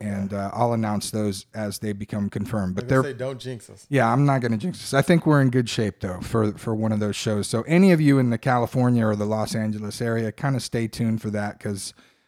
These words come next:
Speaker 1: we wanna get some heads out there and meet, meet you folks. Um, my name's Tom Meany.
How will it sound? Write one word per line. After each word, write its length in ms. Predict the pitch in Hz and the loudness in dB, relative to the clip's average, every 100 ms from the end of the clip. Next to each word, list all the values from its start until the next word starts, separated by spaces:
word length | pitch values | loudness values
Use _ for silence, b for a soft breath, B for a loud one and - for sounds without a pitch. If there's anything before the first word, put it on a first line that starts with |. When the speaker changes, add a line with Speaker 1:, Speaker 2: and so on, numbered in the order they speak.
| b | b
Speaker 1:
we 120 | 151 | 2
wanna 200 | 180 180 | 6 6
get 160 | 170 165 | 6 2
some 180 | 156 139 | 2 2
heads 300 | 151 151 147 | 2 0 2
out 260 | 139 131 | 0 2
there 200 | 139 135 | 0 2
and 180 | 127 120 | 2 4
meet, 200 | 127 131 _ _ - | 2 0 _ _ -4
meet 240 | 127 131 | -2 0
you 140 | 107 104 | -2 -2
folks. 560 | 120 113 - - - - b b b b b 120 | -2 -2 -4 -10 -14 -18 b b b b b -2
Um, 440 | 120 117 113 110 _ _ | 2 4 4 2 _ _
my 180 | 131 151 | 2 6
name's 300 | 175 175 165 | 8 8 4
Tom 320 | - 170 165 | 4 6 8
Meany. 440 | 160 160 160 160 | 8 8 8 6